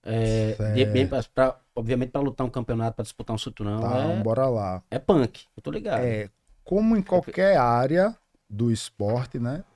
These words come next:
Speaker 2: da atividade física, é muito importante você conseguir mesclar de forma inteligente o sono, a alimentação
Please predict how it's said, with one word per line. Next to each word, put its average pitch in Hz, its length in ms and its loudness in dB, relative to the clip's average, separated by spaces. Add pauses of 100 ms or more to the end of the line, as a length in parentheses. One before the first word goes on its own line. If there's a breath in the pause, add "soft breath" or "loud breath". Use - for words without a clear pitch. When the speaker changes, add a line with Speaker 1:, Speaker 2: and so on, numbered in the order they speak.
(180)
Speaker 2:
da 120 120 0
atividade 120 400 -2
física, - 460 -4 (480 soft breath)
é 127 80 2
muito 160 240 0
importante 151 480 0
você 135 640 0
conseguir 123 920 -2 (800 soft breath)
mesclar 135 680 2
de 151 80 0
forma 143 320 0
inteligente 139 960 -2 (1400)
o 131 120 0
sono, 123 640 -2 (680)
a 135 80 0
alimentação 123 880 -2